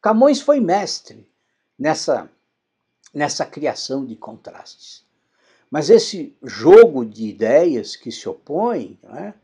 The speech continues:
e que, para os quais, para, para o qual o poeta busca uma síntese, isso já estava no Petrarca, né? Aliás, o Carpeaux mostra isso muito bem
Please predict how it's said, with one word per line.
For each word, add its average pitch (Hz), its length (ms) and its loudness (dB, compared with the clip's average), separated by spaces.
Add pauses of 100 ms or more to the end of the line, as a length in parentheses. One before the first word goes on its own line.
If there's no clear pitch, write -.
(260)
e 107 80 -18
que, - 400 -16 (580)
para 123 180 -8
os - 140 -18
quais, 139 400 -6
para, 117 180 -6
para - 400 -10
o 123 60 -6
qual 165 320 2
o - 60 0
poeta 139 400 -6
busca 131 380 -12
uma 107 160 -14
síntese, 220 760 -8 (580)
isso 277 280 -4
já 262 140 -2
estava 220 720 -2 (400)
no 208 160 -4
Petrarca, - 640 -8 (300)
né? 160 160 -16 (840)
Aliás, 180 380 2
o 233 60 -2
Carpeaux 233 420 2
mostra 131 460 -4
isso 170 260 -12
muito 180 440 -8
bem 107 340 -10